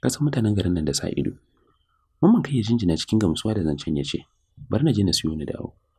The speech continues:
Mamman ya wuce, Rabi ta koma cikin gidansu cike da fatan shirin, cike da fatan shirin nata ya yi aiki.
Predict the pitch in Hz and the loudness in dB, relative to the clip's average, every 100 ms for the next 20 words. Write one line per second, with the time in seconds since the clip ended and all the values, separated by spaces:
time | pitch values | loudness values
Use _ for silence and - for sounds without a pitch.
0 | _ 123 127 95 98 - - _ - 101 | _ 2 2 2 0 -4 -8 _ -6 -4
1 | 101 104 117 95 - 80 80 85 - - | -4 -4 -4 -4 -2 -2 -2 -4 -4 -4
2 | - 82 82 85 - 95 78 _ _ _ | -2 -4 -6 -6 -6 -8 -10 _ _ _
3 | _ _ - 156 147 101 101 123 104 80 | _ _ 0 0 0 -2 -2 0 -2 -2
4 | 82 76 71 - 73 - - | -4 -6 -6 -6 -6 -8 -16